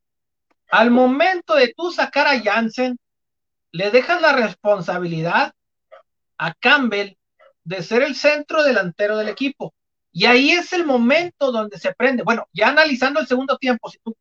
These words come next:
si tú lo quieres ver así, es el mejor momento de Campbell en ese momento. En ese momento del partido. Porque él empieza a explotar esa posición de centro delantero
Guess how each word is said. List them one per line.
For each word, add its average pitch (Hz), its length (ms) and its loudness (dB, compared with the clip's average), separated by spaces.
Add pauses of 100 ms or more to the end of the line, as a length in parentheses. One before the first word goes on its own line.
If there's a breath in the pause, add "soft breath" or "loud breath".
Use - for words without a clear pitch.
si 196 120 -14
tú 226 120 -8
lo 247 100 0
quieres 233 200 -2
ver 233 100 -2
así, 170 240 -10 (1300)
es 285 220 2
el 349 140 -2
mejor 285 400 2
momento 254 500 0
de 247 140 0
Campbell 247 520 0
en 190 180 -8
ese 208 140 -8
momento. 170 360 -4 (1200)
En 170 140 -8
ese 233 140 -2
momento 247 360 2
del 240 100 0
partido. - 340 -10 (800)
Porque 254 540 4
él 330 100 0
empieza 285 720 -2
a 254 60 -2
explotar 226 760 -2 (540)
esa 269 380 2
posición 233 720 -4
de 269 100 -4
centro 254 360 -4
delantero 233 500 -4